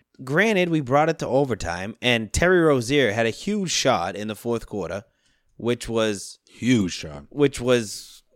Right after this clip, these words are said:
Speaker 1: great to
Speaker 2: Ballsy.
Speaker 1: see, which, which is one thing
Speaker 2: It
Speaker 1: I
Speaker 2: was
Speaker 1: wa-
Speaker 2: ballsy for Stevens to put him in that position, too. That, I, I love the fact that he did it, though. That was great.
Speaker 1: Well, and they, they called the play up for him, too,
Speaker 2: Mm-hmm.
Speaker 1: which
Speaker 2: That's
Speaker 1: I
Speaker 2: what I'm
Speaker 1: thought
Speaker 2: saying.
Speaker 1: was
Speaker 2: That's a ballsy
Speaker 1: awesome.
Speaker 2: play, and I, I love that.
Speaker 1: Right. So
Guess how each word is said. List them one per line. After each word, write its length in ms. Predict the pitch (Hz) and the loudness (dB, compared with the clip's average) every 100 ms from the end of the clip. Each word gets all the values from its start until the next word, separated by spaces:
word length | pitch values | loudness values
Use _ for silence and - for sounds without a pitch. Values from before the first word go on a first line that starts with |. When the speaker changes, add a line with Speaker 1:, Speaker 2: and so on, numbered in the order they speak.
| _ 107 | _ -10
Speaker 1:
great 340 | - 110 135 123 | 2 10 12 10
to 100 | 143 | 6
Speaker 2:
Ballsy. 40 | |
Speaker 1:
see, 340 | 85 131 107 101 | 2 2 2 2
which, 220 | 156 160 | 0 0
which 240 | 131 160 | -2 -2
is 100 | 170 | -4
one 260 | 139 190 277 | -2 -2 0
thing 140 | 277 | 2
Speaker 2:
It 40 | 240 | 4
Speaker 1:
I 40 | |
Speaker 2:
was 100 | 175 | 4
Speaker 1:
wa- 280 | 143 131 156 | 6 8 8
Speaker 2:
ballsy 120 | 139 | 6
for 100 | 123 | 2
Stevens 280 | 113 120 110 | 0 0 -2
to 60 | 90 | -2
put 140 | 104 | -2
him 60 | 98 | 0
in 80 | |
that 80 | 98 | -2
position, 320 | 87 90 87 85 | -4 -4 -6 -4
too. 160 | 101 | -2
That, 120 | 87 101 | 2 2
I, 260 | 95 101 - | 2 0 0
I 160 | 110 | 2
love 240 | 123 131 139 | 4 6 6
the 80 | 123 | 4
fact 200 | 117 - | 2 2
that 60 | |
he 60 | 104 | -2
did 160 | 92 90 | 0 -2
it, 120 | 76 | -4
though. 120 | 76 | -10
That 140 | 78 | -10
was 100 | 82 | -10
great. 280 | 80 98 90 | -4 -4 -2
Speaker 1:
Well, 260 | 135 160 165 | 2 4 6
and 100 | 160 | 4
they, 160 | 156 | 0
they 220 | 139 151 151 | 0 0 2
called 300 | - 214 330 | 4 4 4
the 80 | |
play 340 | 214 208 247 381 | 0 4 4 4
up 160 | 123 | 0
for 180 | - 104 | -2 -6
him, 120 | 85 | -6
too, 360 | 85 202 214 90 | -4 -2 0 -4
Speaker 2:
Mm-hmm. 160 | 101 104 | -8 -2
Speaker 1:
which 120 | 160 | 2
Speaker 2:
That's 100 | - | 6
Speaker 1:
I 20 | 156 | 8
Speaker 2:
what 60 | |
I'm 60 | 139 | 8
Speaker 1:
thought 80 | 196 | 8
Speaker 2:
saying. 160 | 202 110 | 8 8
Speaker 1:
was 100 | 104 | 6
Speaker 2:
That's 120 | 101 | 4
a 20 | |
ballsy 320 | 151 - - 120 | 6 4 4 2
Speaker 1:
awesome. 60 | |
Speaker 2:
play, 200 | 110 175 | 2 2
and 120 | 120 101 | 4 2
I, 120 | 92 | -2
I 100 | 87 | -2
love 240 | 92 143 143 | 2 2 4
that. 260 | 85 76 - _ - | 0 -4 -14 _ -6
Speaker 1:
Right. 360 | 151 160 - | 2 2 2
So 520 | - - 175 160 151 | -6 0 2 2 0